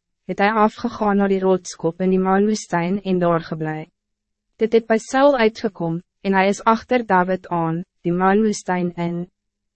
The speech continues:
Saul het al langs die een kant van die kop getrek, terwijl David aan die ander kant van die kop so al wat hy kan probeer om van Saul af weg te kom. Toe Saul en sy manne op die punt is om David en sy manne te omsingel en hulle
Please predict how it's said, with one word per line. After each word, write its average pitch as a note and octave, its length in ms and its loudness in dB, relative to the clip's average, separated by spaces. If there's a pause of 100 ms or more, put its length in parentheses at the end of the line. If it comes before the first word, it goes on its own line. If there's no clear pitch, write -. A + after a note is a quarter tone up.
(160)
Saul C#4 420 2
het A#3 160 2
al G#3+ 160 4
langs F#3+ 320 0
die A3+ 100 -6
een B3 240 2
kant F#3+ 300 2
van G3+ 180 -2
die F#3+ 80 -6
kop G3+ 320 0
getrek, F#3 480 -2 (320)
terwijl G#3 400 4
David G3+ 540 2
aan G3+ 140 2
die G3+ 140 0
ander A#3+ 360 2
kant F#3 260 0
van G3 160 0
die F3+ 140 -2
kop G3+ 320 0
so F#3+ 180 -4
al G3+ 320 4
wat F#3 160 -2
hy F3+ 80 0
kan G3+ 220 -2
probeer A3 500 2
om G3+ 120 -2
van G3 180 0
Saul F#3+ 340 2
af G3 260 -4
weg F3 240 0
te G3 120 -10
kom. D#3+ 320 -4 (720)
Toe A#3+ 120 -4
Saul B3 400 4
en B3+ 80 4
sy G3 200 -2
manne F#3+ 320 2
op G#3+ 160 0
die G#3+ 120 -4
punt A#3 280 0
is A#3+ 160 0
om A3+ 140 2
David F#3+ 500 2
en G3 140 0
sy A3 180 -2
manne G3 260 2
te A3+ 200 0
omsingel G3 580 0
en G3 180 0
hulle F3+ 160 0